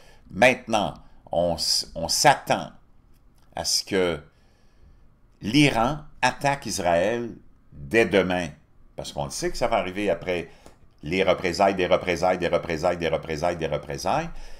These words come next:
Le corps des gardiens de la révolution islamique iranienne a déclaré samedi que le, la vengeance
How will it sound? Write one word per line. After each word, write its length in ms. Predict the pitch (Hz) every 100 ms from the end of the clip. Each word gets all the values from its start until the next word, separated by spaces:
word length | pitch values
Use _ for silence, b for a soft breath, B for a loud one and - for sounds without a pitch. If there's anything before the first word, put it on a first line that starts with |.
| B B
Le 100 | -
corps 180 | - 175
des 100 | 175
gardiens 260 | 156 147 165
de 40 |
la 60 | 135
révolution 420 | 127 117 101 135
islamique 420 | 123 120 123 120
iranienne 520 | 117 107 107 120 117
a 60 | 85
déclaré 460 | 95 - 92 90
samedi 420 | 87 90 76 90 117
que 80 |
le, 200 | 82 73
la 160 | 71 76
vengeance 760 | 95 151 101 120 131 - -